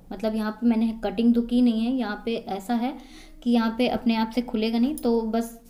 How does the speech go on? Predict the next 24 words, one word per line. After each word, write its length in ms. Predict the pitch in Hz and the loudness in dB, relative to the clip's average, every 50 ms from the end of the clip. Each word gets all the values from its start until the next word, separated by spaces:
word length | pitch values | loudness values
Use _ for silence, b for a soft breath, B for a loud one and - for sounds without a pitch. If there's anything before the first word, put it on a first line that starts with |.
| - - | -20 -14
अ, 240 | - 202 202 196 196 | -10 -8 -6 -6 -6
बहुत 300 | 196 196 226 247 262 254 | -2 0 0 0 2 2
हल्का 220 | 254 240 240 262 254 | 0 0 2 0 0
हल्का 180 | 247 247 254 | 0 0 -2
सा 120 | 240 - 240 | 0 0 2
ही 140 | 233 240 | 6 6
नीचे 280 | 247 240 226 233 - 233 | 8 6 6 4 2 -4
फोल्ड 380 | 233 - - 202 208 233 233 233 | -4 -4 -2 0 0 0 0 0
कर 140 | 226 220 | -2 -2
दिया 220 | 208 220 220 214 220 | -2 -2 -2 -2 -2
है। 120 | 233 262 | -4 -4
और 300 | - - - 226 220 - - | -6 -4 -4 -4 -4 -4 -2
ऊपर 320 | 233 240 240 233 285 269 | -2 -2 0 0 0 0
जा 140 | 247 233 208 | 0 0 -2
कर 220 | 202 - - 202 202 | -2 -4 -6 -8 -8
के 180 | - - 233 | -6 -2 0
मैंने 340 | 254 247 208 196 196 208 226 | 0 0 0 -2 -4 -6 -6
जहाँ 260 | 214 214 202 190 196 | -4 -4 -6 -6 -6
से 80 | 196 240 | -6 -4
बॉर्डर 280 | 202 196 185 185 202 | -4 -2 -2 -2 -2
ख़त्म 360 | 208 196 - 214 190 233 233 226 | -4 -6 -8 -8 -2 0 0 0
हो 120 | 214 196 | 0 0
रहा 120 | 185 185 | -4 -4
है, 100 | 185 226 | -6 -6